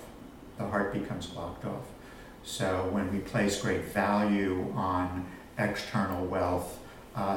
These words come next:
the heart becomes blocked off. The heart becomes blocked off,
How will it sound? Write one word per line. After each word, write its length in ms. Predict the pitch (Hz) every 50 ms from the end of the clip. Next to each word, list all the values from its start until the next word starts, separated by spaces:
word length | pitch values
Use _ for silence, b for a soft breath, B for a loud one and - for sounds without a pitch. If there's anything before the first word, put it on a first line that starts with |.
| 135
the 80 | - -
heart 300 | 95 - 104 98 92 -
becomes 380 | - 92 - - 104 87 82 -
blocked 400 | - - 85 - - - - -
off. 200 | - - - - - - B B B B B B -
The 80 | - 101
heart 260 | 98 104 101 95 -
becomes 380 | 104 101 - - 110 95 95 -
blocked 420 | - 107 95 92 90 - - -
off, 420 | 156 151 139 123 120 117 - -